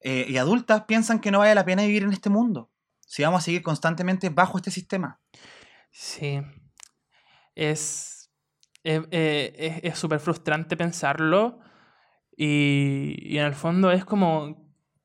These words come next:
Speaker 2: ¿cuándo vamos a poder, eh,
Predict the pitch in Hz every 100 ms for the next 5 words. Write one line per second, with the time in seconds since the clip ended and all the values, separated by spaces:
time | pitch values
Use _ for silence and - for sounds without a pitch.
0 | _ - 170 196 226 247 - - 151 196
1 | 214 208 160 175 214 226 220 175 170 190
2 | - - _ _ _ _ _ _ _ _
3 | _ _ 156 151 143 143